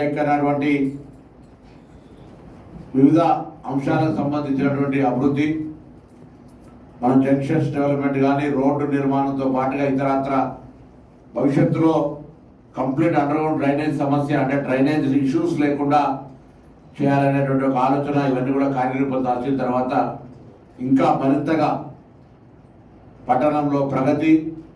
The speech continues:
దానికి అనుగుణంగా వివిధ అంశాల మీద ఇటువంటి అవార్డులు ఒకటి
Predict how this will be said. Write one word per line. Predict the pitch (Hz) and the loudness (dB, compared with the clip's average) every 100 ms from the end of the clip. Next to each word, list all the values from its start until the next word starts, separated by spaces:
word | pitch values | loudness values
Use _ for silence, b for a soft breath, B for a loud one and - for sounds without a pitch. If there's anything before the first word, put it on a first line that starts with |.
| - - 123 | -20 -10 -2
దానికి | 131 135 131 | -2 0 -2
అనుగుణంగా | 135 143 147 143 147 - - - - - - - - - - - - | -2 2 2 4 2 2 -2 -12 -20 -20 -20 -20 -20 -20 -20 -14 -2
వివిధ | 131 156 165 - - - - - - 120 | 2 4 4 2 -2 -10 -20 -20 -16 -4
అంశాల | 135 143 170 170 160 | -2 0 0 0 -2
మీద | 156 156 - - - - - - - | 0 2 0 -2 -10 -18 -20 -12 -2
ఇటువంటి | 131 147 143 | 0 0 0
అవార్డులు | 139 143 131 110 92 - - - - - - - - | 2 2 0 -4 -6 -12 -18 -20 -20 -20 -20 -20 -12
ఒకటి | 110 156 | -2 2